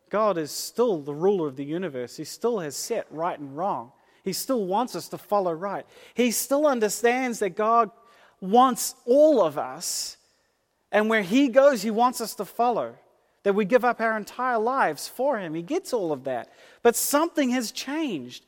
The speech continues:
Something fundamentally has changed in the way he sees who God is. Grumpy God is starting to disappear.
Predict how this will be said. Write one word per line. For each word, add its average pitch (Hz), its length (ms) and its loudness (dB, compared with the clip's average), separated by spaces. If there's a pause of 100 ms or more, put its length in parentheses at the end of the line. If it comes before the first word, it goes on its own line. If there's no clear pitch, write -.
(160)
Something 269 400 -2
fundamentally 269 1120 2
has 196 200 -2
changed 240 480 -6
in 202 80 -4
the 196 60 -4
way 185 260 0
he 220 160 -8
sees 156 460 -6 (200)
who 185 200 4
God 165 300 4
is. 226 300 0 (280)
Grumpy 262 580 4
God 160 500 2 (1080)
is 175 140 -2
starting 220 720 0
to 208 120 -6
disappear. 208 800 -6